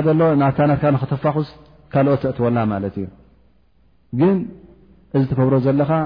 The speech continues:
እዞም ሰብ እዚኦም እንተ ደኣ ዘየለዉ ኮይኖም ሕሜታ ኢኻ ትፍፅም ዘለኻ። ፍላን ፍላን ደኣ ገብርዎ እንድዮም እዚ እንታይ ኣለዎ ኢልካ እንተ ደኣ ቅድሚ ሰብ ተዛሪብካ ንኣኻ ሰብ ስለምንታይ እዚ ጌርካ እንተ ደኣ ተባሂልካ እማ እንታይ ኣለዎ ድዩ? ኣነ ክስቶን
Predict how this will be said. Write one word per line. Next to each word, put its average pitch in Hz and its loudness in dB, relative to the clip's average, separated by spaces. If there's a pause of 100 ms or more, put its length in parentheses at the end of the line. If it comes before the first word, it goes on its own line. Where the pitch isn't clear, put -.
እዞም 131 2
ሰብ 127 0
እዚኦም 120 0
እንተ 120 -2
ደኣ 131 2
ዘየለዉ 143 2
ኮይኖም 147 0
ሕሜታ 127 0
ኢኻ 110 -4
ትፍፅም 107 -6
ዘለኻ። 92 -4 (520)
ፍላን 135 2
ፍላን 135 2
ደኣ 127 2
ገብርዎ 120 2
እንድዮም 120 2 (500)
እዚ 120 2
እንታይ 123 2
ኣለዎ 123 4
ኢልካ 117 -2 (460)
እንተ 117 -8
ደኣ 123 0
ቅድሚ 131 -6
ሰብ 123 -4
ተዛሪብካ 131 0 (960)
ንኣኻ 123 -2 (100)
ሰብ 131 -2
ስለምንታይ 143 0
እዚ 143 -2
ጌርካ 143 -2
እንተ 131 0
ደኣ 135 2
ተባሂልካ 139 0 (640)
እማ 110 -2
እንታይ 123 0
ኣለዎ 156 2
ድዩ? 160 0
ኣነ 131 0
ክስቶን 147 -2